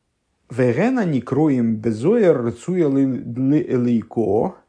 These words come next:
и они, взор, называются ремнем,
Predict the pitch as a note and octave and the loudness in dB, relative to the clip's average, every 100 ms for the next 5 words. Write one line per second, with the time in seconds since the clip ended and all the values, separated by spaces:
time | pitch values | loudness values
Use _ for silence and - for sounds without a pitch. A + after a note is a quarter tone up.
0 | _ _ F3+ E3 A#2+ A#2+ C#3+ C#3 A2+ C#3 | _ _ -4 0 0 0 -2 -4 0 2
1 | A2+ G#2 G#2+ A2 C#3 D#3+ A#2+ - B2 A2+ | 2 2 -4 -4 0 0 -2 -4 -2 -2
2 | A2+ A#2+ A#2 C3+ F#3 A3 | 0 0 2 0 0 -2